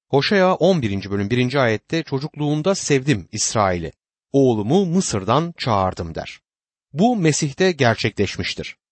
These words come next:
Matta ikinci bölüm on beşinci ayette Herodes'in ölümüne dek orada kaldı. Bu Rabbin peygamber aracılığıyla bildirdiği şu söz yerine gelsin diye oldu.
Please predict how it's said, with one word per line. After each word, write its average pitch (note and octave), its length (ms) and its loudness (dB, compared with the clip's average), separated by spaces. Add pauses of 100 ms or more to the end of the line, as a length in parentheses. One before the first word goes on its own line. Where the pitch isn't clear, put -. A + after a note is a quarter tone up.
(220)
Matta A#2+ 560 0
ikinci C#3+ 420 -2
bölüm G#2 220 0 (100)
on E3 260 2
beşinci G#2 380 -2
ayette G#2 540 -2
Herodes'in D#3+ 600 0
ölümüne B2 360 0
dek A#2 180 0 (120)
orada G#2 280 0
kaldı. F2 380 -6 (580)
Bu A3 140 2
Rabbin F#3+ 340 2
peygamber D#3 480 2
aracılığıyla G#2+ 640 2
bildirdiği B2+ 520 0
şu - 180 -6
söz B2 340 -2
yerine A#2 320 2
gelsin F#2 460 -2
diye F#2 120 -4
oldu. E2+ 360 -10